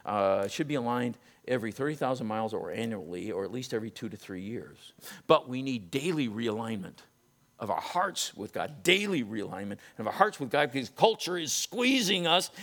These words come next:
into its mold. We need to know His truth. We need to know His plan. We need to hear His voice. Some may think, "That's good for you, preacher guy. We know you work Sunday, so the rest of the week, what do you do? You just hang out with God?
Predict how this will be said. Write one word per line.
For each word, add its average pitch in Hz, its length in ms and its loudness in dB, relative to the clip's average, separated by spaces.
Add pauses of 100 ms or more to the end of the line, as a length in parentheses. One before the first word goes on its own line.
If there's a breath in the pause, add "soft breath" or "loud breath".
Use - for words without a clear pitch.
(160 loud breath)
into 185 340 4
its - 160 2
mold. 147 540 2 (2000)
We 104 100 -6
need 117 200 -4
to - 40 -6
know 101 100 -4
His 92 120 -8
truth. - 400 -8
We 95 80 -10
need 98 140 -8
to 101 60 -6
know 107 100 -6
His 104 100 -10
plan. 117 380 -8
We 85 80 -8
need 98 160 -10
to 101 40 -10
hear 110 160 -6
His 95 120 -8
voice. 104 680 -8 (160 loud breath)
Some 127 220 -4
may 110 80 -2
think, 104 240 -6 (220 loud breath)
"That's 117 180 2
good 143 180 0
for - 100 -8
you, 123 140 0
preacher 95 320 -6
guy. 85 240 -6
We 113 140 -4
know 127 160 -2
you 120 160 -2
work 107 240 -4
Sunday, 98 260 -6
so 85 160 -8
the 95 80 -6
rest 143 180 -6
of - 40 -12
the 113 60 -8
week, 90 140 -6
what 131 100 -6
do 135 60 -6
you 131 60 -8
do? 131 100 -8
You 92 100 -6
just 90 160 -12
hang 98 160 -10
out 104 100 -6
with 95 120 -10
God? 98 280 -10